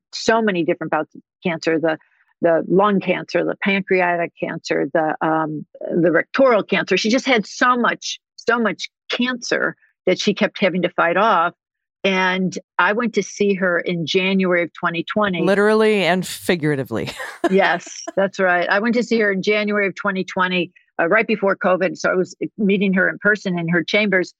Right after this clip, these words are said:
Speaker 1: and she had just had a scan, and she was cancer-free, and she was saying how happy she was about that. But then I found out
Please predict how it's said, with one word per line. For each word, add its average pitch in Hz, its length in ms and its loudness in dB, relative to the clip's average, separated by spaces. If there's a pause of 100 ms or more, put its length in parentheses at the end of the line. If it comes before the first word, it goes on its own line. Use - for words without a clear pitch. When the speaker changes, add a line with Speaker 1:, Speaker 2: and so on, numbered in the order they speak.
(240)
Speaker 1:
and 202 140 2
she 220 120 2
had 214 120 2
just 269 220 0
had 226 140 2
a 185 80 0
scan, 180 540 -4
and 160 160 -6
she 170 80 -6
was 170 160 -4
cancer-free, 190 800 0
and 175 160 -4
she - 80 -2
was 170 180 -2 (360)
saying 202 260 0
how 170 140 0
happy 214 380 0
she - 140 -6
was 170 180 0
about 165 260 -2
that. 170 240 0 (400)
But 220 160 0
then 226 140 0
I 196 120 2
found 180 300 -4
out 180 380 -2